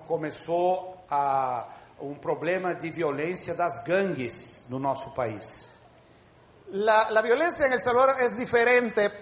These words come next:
Speaker 2: por ejemplo, a la violencia que ustedes tienen acá en las favelas.
Speaker 1: A violência em El Salvador é diferente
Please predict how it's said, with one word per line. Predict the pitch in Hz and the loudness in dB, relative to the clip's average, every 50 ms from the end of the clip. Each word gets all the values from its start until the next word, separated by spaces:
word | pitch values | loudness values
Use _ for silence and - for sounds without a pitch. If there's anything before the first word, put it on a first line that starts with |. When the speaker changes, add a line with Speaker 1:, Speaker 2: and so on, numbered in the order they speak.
| - - - - _ | -20 -20 -20 -14 _
Speaker 2:
por | - 196 208 | -2 0 2
ejemplo, | 208 214 240 226 233 240 214 | 2 2 2 2 2 2 4
a | 208 | 4
la | 196 202 | 4 4
violencia | 196 196 202 208 233 233 - 233 208 | 4 4 4 4 2 2 2 0 -2
que | - 190 | 0 -2
ustedes | 185 - 220 214 202 | -2 0 0 0 2
tienen | - 214 214 214 208 190 | 2 0 0 0 0 0
acá | 180 170 - 226 214 208 202 208 - | -2 0 2 2 4 4 4 2 0
en | 196 180 180 | -2 -2 0
las | 165 160 - | -2 -2 0
favelas. | - 170 175 202 202 175 135 120 117 - - - - - - - - - - - | 0 0 2 2 0 0 -2 -6 -8 -10 -16 -18 -20 -20 -20 -20 -20 -18 -10 -6
Speaker 1:
A | 120 127 | -4 -4
violência | 127 143 160 151 143 156 170 180 170 - - | -2 0 0 0 0 0 0 -2 -4 -6 -8
em | 139 135 | -8 -8
El | 135 143 143 | -6 -6 -6
Salvador | 139 - 147 139 139 143 143 156 160 160 | -6 -6 -6 -6 -4 -4 -4 -4 -4 -4
é | 170 | -4
diferente | 170 185 165 - 170 156 151 170 180 180 147 - 135 | -6 -10 -8 -4 -4 -2 0 0 0 -2 -2 -4 -4